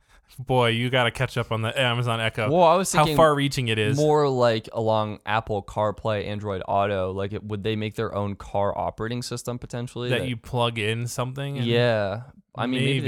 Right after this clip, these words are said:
Speaker 1: Maybe.
Speaker 2: kind of
Speaker 1: I
Speaker 2: do,
Speaker 1: find that
Speaker 2: but
Speaker 1: harder to believe.
Speaker 2: Sure,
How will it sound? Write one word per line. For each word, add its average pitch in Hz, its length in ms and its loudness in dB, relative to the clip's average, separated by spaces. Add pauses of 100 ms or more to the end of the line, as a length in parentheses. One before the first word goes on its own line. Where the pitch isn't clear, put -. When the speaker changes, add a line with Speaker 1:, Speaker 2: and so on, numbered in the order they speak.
Speaker 1:
Maybe. 107 100 -4
Speaker 2:
kind 113 180 -4
of 107 60 -4
Speaker 1:
I - 40 -6
Speaker 2:
do, 101 160 -4
Speaker 1:
find 139 220 0
that 117 140 0
Speaker 2:
but - 60 -10
Speaker 1:
harder 117 260 0
to 107 120 -10
believe. 107 540 -6
Speaker 2:
Sure, 107 400 -6